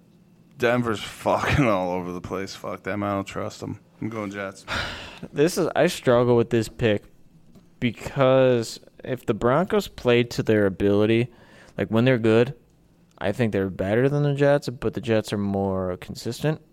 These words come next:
Speaker 2: But I, just to be different, I'm going Broncos.
Speaker 1: You're gonna regret it.
Speaker 2: Broncos are actually favored in that game, which is crazy to me. It's only by two and a half, but
Speaker 1: It's a
Speaker 2: still.
Speaker 1: tough one to call.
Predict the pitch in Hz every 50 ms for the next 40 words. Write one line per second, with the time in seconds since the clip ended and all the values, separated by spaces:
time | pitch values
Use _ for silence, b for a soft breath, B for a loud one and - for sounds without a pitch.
0 | _ _ _ _ b b b b b b b b b b b _ - 117 113 110
1 | - - 147 135 139 147 - - 147 131 131 113 113 107 - - 95 90 87 82
2 | 80 76 73 71 69 64 - - - 50 50 - - - _ - _ _ _ -
3 | 127 135 147 160 156 143 123 117 - 127 135 147 147 131 113 104 - - - _
4 | _ _ _ _ _ _ _ _ _ b b b b b b b b b b b
5 | b b b b - - 107 120 147 190 175 156 135 117 117 - - 98 - -
6 | - 92 90 90 80 78 69 65 64 69 71 67 60 50 50 - - - 62 57
7 | - 113 135 135 - - 95 - - - - - - - 85 76 73 78 73 67
8 | 67 64 - - - - - _ _ - - _ _ _ _ - - - 117 143
9 | 139 139 135 117 117 107 107 - 110 101 92 98 98 80 69 - - - - -
10 | - - - 131 123 - 120 131 - - 123 107 104 104 - - 95 98 98 95
11 | 101